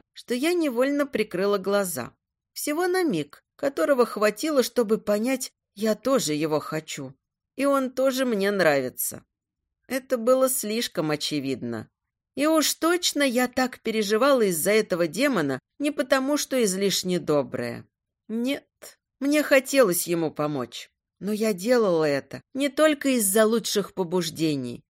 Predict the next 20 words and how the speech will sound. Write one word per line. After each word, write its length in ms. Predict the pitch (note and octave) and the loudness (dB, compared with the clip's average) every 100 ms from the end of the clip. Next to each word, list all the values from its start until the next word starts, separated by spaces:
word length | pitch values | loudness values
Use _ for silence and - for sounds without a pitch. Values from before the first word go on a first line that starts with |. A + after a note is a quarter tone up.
| _ | _
и 100 | C4+ | -2
не 140 | C#4 C4+ | -2 0
только 380 | C#4 C#4+ C#4+ | 0 0 0
из 200 | C#4 A3 | 0 0
чувства 460 | - - G#3 - F3+ | -2 -2 -2 0 -2
сострадания. 1040 | F3 F#3 - E3+ D#3 D#3 C#3 B2+ A#2+ A2 _ _ _ - | -2 -4 -2 -4 0 -2 -2 -4 -8 -12 _ _ _ -14
Нет, 580 | F#3+ A3+ B3 E3 _ - _ _ | -8 -4 -2 -4 _ -20 _ _
я 260 | - G3 A3+ | -6 0 0
хотела, 800 | - A3+ A3 - F#3+ A3 F#3 C#3+ | 2 -2 -2 -4 -2 0 0 -4
чтобы 340 | - F3+ E3 | -4 -4 0
он 160 | F3 E3 | 0 0
вернулся, 800 | D3 F3 E3+ D#3+ C#3+ - - - - | -2 -2 0 -2 -2 -6 -8 -14 -12
чтобы 360 | - B3 A#3 | 2 4 6
стал 340 | A#3 B3+ B3+ A#3 | 4 4 4 2
живым 720 | - B3+ G3 A#3 E3 C3+ - | 0 0 2 2 2 -2 -6
и 120 | G#3+ | -4
чтобы... 540 | G#3+ - A#3+ G3 A3 G#3+ _ _ _ _ _ _ | -2 4 2 4 0 0 _ _ _ _ _ _
Прикосновения 840 | F#3+ F3+ F#3+ G3+ A3 C4 A#3+ A#3 | -14 -6 -4 0 0 0 0 0
Двейна 640 | F#3+ F3+ G#3+ A#3+ B3 B3+ B3 - | -2 -2 0 0 0 -4 -4 -8
отвлекали. 840 | G3 F#3+ G3+ G#3+ F#3 C#3+ B2 A2+ | -8 -4 -2 -2 -2 -2 -2 -8